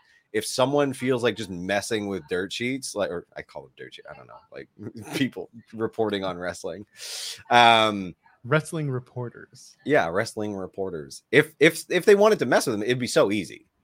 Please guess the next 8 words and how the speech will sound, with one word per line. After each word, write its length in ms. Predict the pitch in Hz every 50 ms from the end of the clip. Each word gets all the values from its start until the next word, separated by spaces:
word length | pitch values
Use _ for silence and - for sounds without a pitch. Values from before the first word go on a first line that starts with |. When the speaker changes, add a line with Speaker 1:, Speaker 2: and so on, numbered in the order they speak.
| _ _ - -
Speaker 1:
And, 160 | 117 110 101
like, 140 | 101 95 92
Speaker 2:
Yeah. 60 | 104
Speaker 1:
it's 120 | 95 - -
fun 460 | - - 104 92 87 95 120 139 - _ _ _ _ _ _ _ _ -
and 180 | 120 113 107 101
it's 200 | 98 95 - - - -
entertaining, 800 | 107 104 120 110 - - 95 90 87 85 82 87 98 123 135